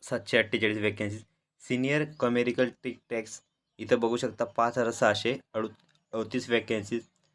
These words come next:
आणि ज्युनियर अकाउंट असिस्टंट टायपिस्ट इथं बघू शकता, अठ्ठावीस हजार त्र्याहत्तर व्हॅकन्सीज.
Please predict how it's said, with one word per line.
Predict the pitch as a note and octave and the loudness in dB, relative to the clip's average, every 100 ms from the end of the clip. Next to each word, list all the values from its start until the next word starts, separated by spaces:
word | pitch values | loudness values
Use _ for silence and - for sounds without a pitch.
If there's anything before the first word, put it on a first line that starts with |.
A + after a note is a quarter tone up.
| _ _ _ | _ _ _
आणि | G#2 B2 | -2 -2
ज्युनियर | B2+ B2 C3 C#3 | 2 4 8 8
अकाउंट | B2 A#2+ - B2 B2+ | 8 4 2 0 2
असिस्टंट | A2+ - A2+ - A#2 A2 | 0 0 -4 -2 -2 4
टायपिस्ट | A2 - A2 | 2 2 -8
इथं | A2 G#2+ | -6 -4
बघू | G#2+ | -2
शकता, | G#2+ G2+ G#2 C#3+ - _ _ _ _ _ _ _ _ _ | -4 -4 -2 -2 -4 _ _ _ _ _ _ _ _ _
अठ्ठावीस | A#2+ B2+ _ C#3 C3 C3+ | -8 -8 _ -2 0 2
हजार | A#2+ A#2+ | 2 4
त्र्याहत्तर | A#2+ A2+ - C#3 E3 F3 _ _ | 6 6 4 -2 -2 -4 _ _
व्हॅकन्सीज. | A2 G#2+ G#2+ G2 G2 F2 | 0 2 2 0 -4 -8